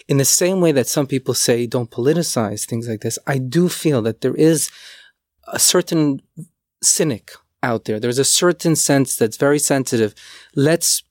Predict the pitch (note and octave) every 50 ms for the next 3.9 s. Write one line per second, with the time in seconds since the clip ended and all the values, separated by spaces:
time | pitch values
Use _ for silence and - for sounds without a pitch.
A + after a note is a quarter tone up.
0 | _ _ - - - F#3 F#3+ F#3+ - - F3+ D#3 - D#3+ D3+ D3 C#3 C3 - -
1 | - C#3 C#3 - C3 - - - A2 G#2+ A2+ A#2 - - - _ - C3 B2 D3+
2 | D#3 F3 F3+ - - - - E3+ D3+ C#3 C3 B2+ B2 A#2+ A2 - - A#2 G2+ G2
3 | - - D3+ D#3+ - - - E3 D3 C3+ - B2 A#2+ A#2 A2 G#2 A2 -